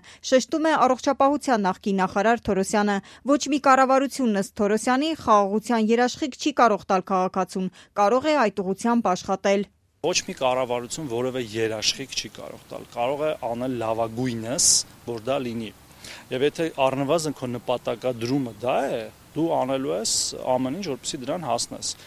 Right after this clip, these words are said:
Speaker 2: Հիմա մեր ընդդիմախոսները արդյոք կարող էին, ը, հիմա տալ երաշխիքներ, որ եթե իրանք ընտրվեին,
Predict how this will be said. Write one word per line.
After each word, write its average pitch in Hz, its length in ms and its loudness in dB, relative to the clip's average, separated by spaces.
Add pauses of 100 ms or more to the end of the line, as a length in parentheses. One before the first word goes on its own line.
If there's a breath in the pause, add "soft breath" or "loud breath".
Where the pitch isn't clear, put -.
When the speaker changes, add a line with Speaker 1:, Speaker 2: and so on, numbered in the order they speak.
Speaker 2:
Հիմա 135 260 -4
մեր 139 240 -2
ընդդիմախոսները 120 800 -6
արդյոք 120 320 -6
կարող 123 340 0
էին, 120 260 -2
ը, - 680 -10
հիմա 127 380 0
տալ 127 280 0
երաշխիքներ, 117 680 -2
որ 120 120 -6
եթե 123 220 -8
իրանք 127 420 -4
ընտրվեին, 117 640 -8